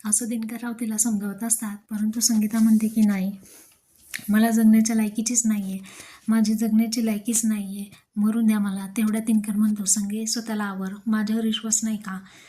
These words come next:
कलावर विश्वास नाही का? इतके वर्ष तू आतापर्यंत संसार केला, सहन करत आली, तुला विश्वास नाही का? त्यामुळे मी जे सांगतो ते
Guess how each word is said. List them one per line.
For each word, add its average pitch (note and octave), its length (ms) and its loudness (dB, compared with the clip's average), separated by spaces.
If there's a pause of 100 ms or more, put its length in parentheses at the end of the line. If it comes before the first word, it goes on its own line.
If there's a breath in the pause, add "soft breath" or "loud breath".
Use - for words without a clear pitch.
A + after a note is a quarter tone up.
(280 loud breath)
कलावर A#3+ 300 0
विश्वास A#3 360 0
नाही G#3+ 260 0
का? G3+ 260 -8
इतके G#3 300 -6
वर्ष A3 240 0 (120)
तू A3 80 -4
आतापर्यंत G#3+ 680 -2 (200)
संसार G#3+ 380 -2 (100)
केला, G3+ 320 -4
सहन A3 280 0
करत G#3+ 320 -6
आली, G3+ 300 -6 (460 loud breath)
तुला A3 200 0
विश्वास A3+ 440 -2
नाही A3 160 0
का? G3+ 220 -8 (100)
त्यामुळे A3 320 2
मी G#3+ 140 2
जे A3+ 120 -2
सांगतो A3 360 0
ते G#3+ 180 -6